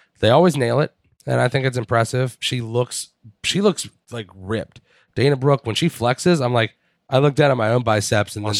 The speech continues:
Speaker 2: she
Speaker 1: just
Speaker 2: is a
Speaker 1: cry.
Speaker 2: bodybuilder.
Speaker 1: That's what I'm saying. Like, she has the, the look down and has gotten better. Her, she needs more time to, I think, kind of blossom and, like, m-, especially mic skills wise. She does botch a lot too.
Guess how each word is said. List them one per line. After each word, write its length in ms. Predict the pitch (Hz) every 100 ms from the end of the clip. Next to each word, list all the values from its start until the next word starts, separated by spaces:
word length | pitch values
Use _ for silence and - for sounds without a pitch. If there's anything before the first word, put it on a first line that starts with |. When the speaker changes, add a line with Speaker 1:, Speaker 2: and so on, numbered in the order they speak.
| 101
Speaker 2:
she 60 |
Speaker 1:
just 120 | 135
Speaker 2:
is 60 | 117
a 100 | 95
Speaker 1:
cry. 200 | 107 110
Speaker 2:
bodybuilder. 480 | 92 85 92 92 92
Speaker 1:
That's 160 | 156 147
what 60 |
I'm 80 | 110
saying. 360 | - 165 - - _
Like, 140 | 143 -
she 180 | 180
has 400 | 143 160 165 139 - _
the, 160 | 127 123 110
the 140 | 120
look 480 | 113 113 151 147 - -
down 520 | 113 127 110 98 98 _ _ _ _ -
and 220 | 131 120
has 280 | 139 127 110
gotten 480 | 98 131 143 120
better. 440 | 107 117 98 - - _ _ _ _
Her, 180 | - 143
she 200 | - 143
needs 240 | 147 147 120
more 200 | 131 123
time 520 | - 123 120 117 113
to, 160 | - 113
I 100 | 107
think, 280 | - 110 110
kind 180 | 117 110
of 140 | 104
blossom 520 | 107 104 110 120 107
and, 120 | 104
like, 300 | 101 104 101 _ _ _ _ _ _ -
m-, 100 | 135
especially 420 | 139 131 170 156 143
mic 300 | 117 110 -
skills 320 | - 69 -
wise. 260 | - - - _
She 160 | - 151
does 240 | 156 151
botch 320 | 113 120 120
a 40 | 131
lot 160 | 110
too. 320 | - 123 135